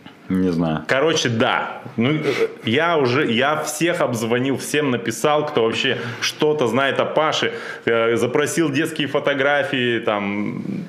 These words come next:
Speaker 2: короче, архивы, э,
Speaker 1: Историю в поликлинике.
Speaker 2: К Г Б подня-, да, да, да, да, да.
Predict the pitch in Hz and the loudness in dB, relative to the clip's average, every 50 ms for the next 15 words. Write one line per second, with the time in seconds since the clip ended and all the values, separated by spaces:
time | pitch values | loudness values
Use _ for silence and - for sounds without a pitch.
0 | - - - 127 117 123 131 117 - - 123 110 - - 135 151 - - - 175 | -12 -4 -2 0 2 2 2 0 0 0 0 0 2 2 2 2 0 0 -2 0
1 | 175 170 156 147 143 139 127 127 123 120 120 117 117 117 113 113 113 107 104 107 | 0 2 2 4 4 4 2 2 2 2 4 4 4 4 4 2 2 2 0 0
2 | 107 104 107 113 113 131 120 117 113 107 110 - 113 107 104 101 - 117 120 120 | 0 0 0 0 2 2 4 4 2 2 2 0 2 2 2 0 2 2 2 2
3 | 113 104 98 - 92 - 151 131 127 143 135 135 165 180 180 180 165 147 139 135 | 2 0 0 -2 2 2 2 2 2 0 2 2 2 2 2 2 2 2 2 2
4 | 127 113 104 113 120 135 147 165 180 185 175 160 135 147 147 147 139 127 127 120 | 0 2 2 4 4 4 4 4 4 4 2 2 2 2 2 2 2 2 2 2
5 | 113 117 117 107 98 104 98 90 | 2 2 2 2 4 2 0 0